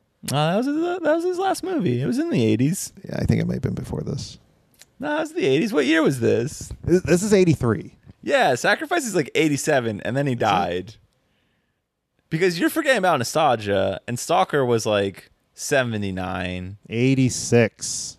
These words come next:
Speaker 1: I'm right.
Speaker 2: All right.
Speaker 1: Javarsky was like, "Huh, you call Francis Ford Coppola a good director? Watch these apples." <laughs> And now I'm res-, referencing Good Will Hunting. <laughs>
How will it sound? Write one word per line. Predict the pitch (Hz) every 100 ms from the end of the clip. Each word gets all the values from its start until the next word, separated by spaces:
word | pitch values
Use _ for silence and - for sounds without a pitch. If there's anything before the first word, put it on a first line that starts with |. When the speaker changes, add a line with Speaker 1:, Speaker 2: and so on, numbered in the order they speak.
| -
Speaker 1:
I'm | 98 113
right. | 127 151 135 110 - -
Speaker 2:
All | 101 107 101
right. | 98 92 -
Speaker 1:
Javarsky | 120 120 131 - 131
was | 120 117
like, | 120 110 - - - _ 151
"Huh, | 120 90 _ _ _ _ _ _ -
you | 120
call | 127 - 127 117
Francis | - 127 110 101 98
Ford | - 104 92
Coppola | - 143 143 110 92 90
a |
good | 82 92
director? | 82 87 87 - 90 87 90 87 - _ _ _ _ _ _
Watch | 95 101 110 104 - -
these | 95 85
apples." | 82 - - 82 82 85 - - _ -
<laughs> | 170 175 - _
And | 117
now | 117 113
I'm | 104
res-, | 123 - 98 -
referencing | 101 95 - 98 104
Good | 98 92
Will | 95
Hunting. | 113 85 - 85 87 - - - 143
<laughs> | 135 -